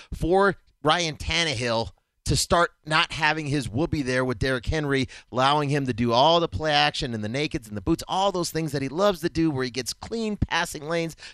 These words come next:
to throw the football down the field and looks like a genius? Well, it wasn't there today. No running game whatsoever. Mister Tannehill,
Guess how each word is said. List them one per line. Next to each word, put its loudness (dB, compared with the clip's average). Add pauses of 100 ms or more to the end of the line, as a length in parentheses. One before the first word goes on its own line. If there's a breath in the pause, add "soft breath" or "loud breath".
to -2
throw 4
the 2
football 2
down 2
the -2
field 2
and -4
looks -2
like 0
a -4
genius? -2
Well, 4
it -2
wasn't 0
there 2
today. 2
No 0
running 0
game -2
whatsoever. 0 (260 loud breath)
Mister -2
Tannehill, -2